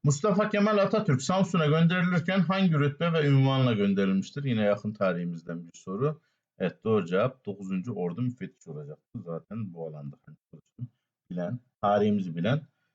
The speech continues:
herkesin bileceği bir cevap. On üçüncü soru. Güneş'e en yakın gezegen hangisidir?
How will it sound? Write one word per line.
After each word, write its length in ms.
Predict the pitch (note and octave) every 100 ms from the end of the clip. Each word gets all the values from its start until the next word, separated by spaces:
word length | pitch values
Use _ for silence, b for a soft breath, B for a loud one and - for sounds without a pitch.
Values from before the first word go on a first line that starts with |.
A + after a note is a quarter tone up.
| _ -
herkesin 460 | A2+ F2+ F#2+ B2
bileceği 380 | G#2+ F2 E2 C3
bir 80 | A#2+
cevap. 400 | G#2+ F#2 D2+ _ _ _ _ _ _ _ _ _ _ _ _ _
On 140 | D#3+ G3+
üçüncü 360 | G3+ F#3+ D#3
soru. 320 | C3+ C3+ E3 D3
Güneş'e 340 | E3 E3+ F#3+
en 120 | G3
yakın 340 | F#3 D#3+ E3+ C#3+
gezegen 380 | C3+ B2 D3+
hangisidir? 800 | E3 D#3+ D3 A#2 - C3 E3+ -